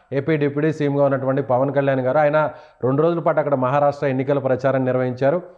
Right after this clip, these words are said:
ఆయన ప్రచారం నిర్వహించినటువంటి, అంటే తెలుగువారి సంఖ్య ఎక్కువగా ఉండి తెలుగువారు, తెలుగు భాష మాట్లాడేటువంటి సంఖ్య ఎక్కువగా ఉన్నటువంటి ప్రాంతాల్లో ఐదు నియోజకవర్గాల్లో ఆయన రెండు రోజుల పాటు సుడిగాలి పర్యటన చేశారు, రోడ్ షో కూడా నిర్వహించారు. So ఐదు నియోజకవర్గాలు పూణే, బల్లార్పూర్, లాతూర్,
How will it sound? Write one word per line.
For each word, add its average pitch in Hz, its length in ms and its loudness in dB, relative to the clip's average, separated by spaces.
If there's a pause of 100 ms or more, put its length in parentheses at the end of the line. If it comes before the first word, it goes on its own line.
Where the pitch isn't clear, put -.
(140)
ఆయన 160 480 2 (200)
ప్రచారం 185 440 2
నిర్వహించినటువంటి, 147 800 0
అంటే 151 140 -2
తెలుగువారి 151 420 0
సంఖ్య 151 340 -2
ఎక్కువగా 143 340 0
ఉండి 156 300 0
తెలుగువారు, 151 600 0 (180)
తెలుగు 160 200 2
భాష 147 300 0
మాట్లాడేటువంటి 139 680 -2
సంఖ్య 131 480 -2
ఎక్కువగా 143 320 0
ఉన్నటువంటి 135 420 0
ప్రాంతాల్లో 131 580 -2 (240)
ఐదు 170 260 2
నియోజకవర్గాల్లో 151 680 2
ఆయన 139 180 2
రెండు 131 220 0
రోజుల 147 140 2
పాటు 143 220 0
సుడిగాలి 143 420 0
పర్యటన 131 380 -2
చేశారు, 151 300 -2
రోడ్ 143 240 0
షో 160 100 0
కూడా 143 140 0
నిర్వహించారు. 104 460 -2 (380)
So 170 100 4
ఐదు 160 220 2
నియోజకవర్గాలు 160 800 0
పూణే, 151 420 2
బల్లార్పూర్, 151 640 0
లాతూర్, 143 480 2